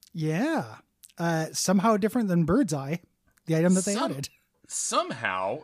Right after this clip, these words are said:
Speaker 2: I'm not entirely sure how, <laughs> but, uh,
Speaker 1: Yeah.
Speaker 2: I mean, ghost pepper's good.
Speaker 1: It's super good.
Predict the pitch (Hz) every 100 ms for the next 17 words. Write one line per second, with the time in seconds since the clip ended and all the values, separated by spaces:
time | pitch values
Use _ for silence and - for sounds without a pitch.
0 | - 160 247 339 - - 240 311 269 113
1 | - 85 113 95 139 - - 139 160 -
2 | 170 180 151 170 233 254 294 311 311 180
3 | 135 - _ _ _ _ _ - 123 277
4 | 254 294 - _ _ - - 359 381 208
5 | 147